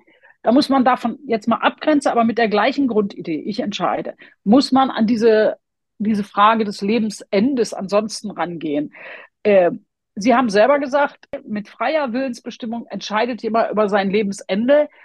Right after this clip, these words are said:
aber nimmt das auch selber vor. Und da ist der große Unterschied. Ob jemand, der, der seinem Leben ein Ende setzen will, die letzte Handlung, sagen wir unter Juristinnen und Juristen, die letzte Handlung, die dann auch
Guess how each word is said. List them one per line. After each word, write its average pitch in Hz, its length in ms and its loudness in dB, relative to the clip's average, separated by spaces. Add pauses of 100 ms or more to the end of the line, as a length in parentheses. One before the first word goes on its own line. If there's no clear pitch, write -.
(400)
aber 220 200 4
nimmt 262 300 -2
das 226 180 -6
auch 196 160 -10
selber 202 400 -4
vor. 156 540 -8 (260)
Und 190 120 -10
da 277 100 -2
ist - 160 -4
der 302 100 0
große 254 320 -6
Unterschied. - 560 -14 (320)
Ob 180 120 -4
jemand, 247 340 -2
der, 214 380 4 (180)
der 214 240 0
seinem 190 240 -2
Leben 277 280 -2
ein 269 180 -8
Ende 233 260 -2
setzen 180 360 -6
will, 190 180 -2
die 175 180 -6
letzte 190 680 -2
Handlung, 202 680 -2
sagen 226 320 -2
wir 208 80 -12
unter 220 180 -6
Juristinnen 226 500 -4
und 226 80 -4
Juristen, 226 260 -2
die 196 80 -2
letzte 285 520 0
Handlung, 233 380 -4
die 220 120 -6
dann 220 220 2
auch 202 240 -2